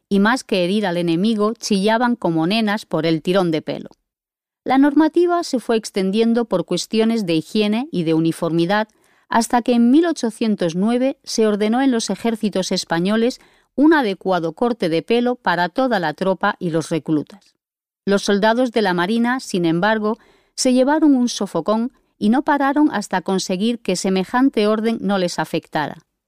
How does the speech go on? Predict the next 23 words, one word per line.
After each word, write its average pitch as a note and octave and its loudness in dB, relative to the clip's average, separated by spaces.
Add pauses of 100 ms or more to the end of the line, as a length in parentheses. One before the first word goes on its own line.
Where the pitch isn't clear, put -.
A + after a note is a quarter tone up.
(160)
Escribieron C4 2
al A3 0
rey A#3+ 0
José A#3 -2
primero G3+ 0
Bonaparte G#3 -2 (260)
y A3+ 0
le G#3+ 2
explicaron C#4 2
que - -4
el F#3 -2
pelo A3+ 0
largo G#3 0
en F#3 -2
la D#3+ -2
Marina G3+ -2 (200)
podría A#3 2
suponer A#3 -2
la A3+ 0
salvación F#3 0
de F3 0
un E3+ 0
soldado. D#3 -2